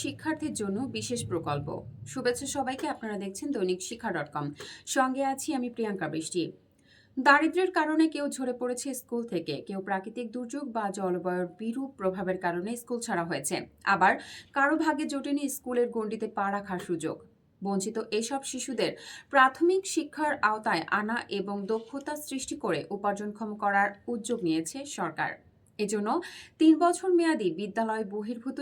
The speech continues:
শিশুদের জন্য বিকল্প শিক্ষার সুযোগ নামে একটি প্রকল্প হাতে নিয়েছে প্রাথমিক ও গণশিক্ষা মন্ত্রণালয়। পরিকল্পনা কমিশন সূত্রে জানা গেছে, বিদ্যালয় বহির্ভূত ও পিছিয়ে পড়া শিশু কিশোরদের জন্য শিক্ষা ও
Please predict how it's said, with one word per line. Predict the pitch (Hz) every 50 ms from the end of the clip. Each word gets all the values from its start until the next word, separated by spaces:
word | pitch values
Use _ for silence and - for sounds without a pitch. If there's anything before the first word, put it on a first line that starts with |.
| 285 285
শিশুদের | - 220 - 226 202 202 185 - -
জন্য | 185 190 214 320 381 - - - - - - 220
বিকল্প | 269 269 277 320 311 320 320 370 370 370
শিক্ষার | - 320 320 - 311 277 285 -
সুযোগ | - 247 233 269 269 262 233
নামে | 190 170 170 165 160
একটি | 160 - 190 - 185
প্রকল্প | 190 185 196 196 196 196 - 254 247 214
হাতে | 226 226 226 - 233 214
নিয়েছে | 185 160 147 147 - 185 - - - -
প্রাথমিক | 190 175 175 - 202 214 240 262 - - - 185
ও | 185 180 175 - 185 190 190
গণশিক্ষা | 208 202 208 208 208 - 226 - - 233 220 196 175
মন্ত্রণালয়। | 160 160 160 160 160 156 151 147 147 147 - - - _ _ _ _ _ _ _ - - - - - - - _ -
পরিকল্পনা | 320 320 330 330 370 370 370 381 427 427 415 -
কমিশন | 359 330 330 320 - 311 302 302 294
সূত্রে | - - 233 233 - 233 214 208
জানা | 214 202 208 202 202
গেছে, | 202 202 202 - 320 330 330 226 220
বিদ্যালয় | 220 196 196 214 208 208 208 202 196 185 180
বহির্ভূত | - 196 220 240 247 226 214 180 - - 139 - - - -
ও | 196 190 185 -
পিছিয়ে | - 240 233 - - 294 294 294
পড়া | 285 269 262 262 262 262 -
শিশু | - 277 277 - 320 294 294
কিশোরদের | 240 240 226 - 247 202 185 165 147 143 - - - - - - - 214 233
জন্য | 247 247 247 262 285 285 -
শিক্ষা | - 311 285 - - 330 381 370 370
ও | -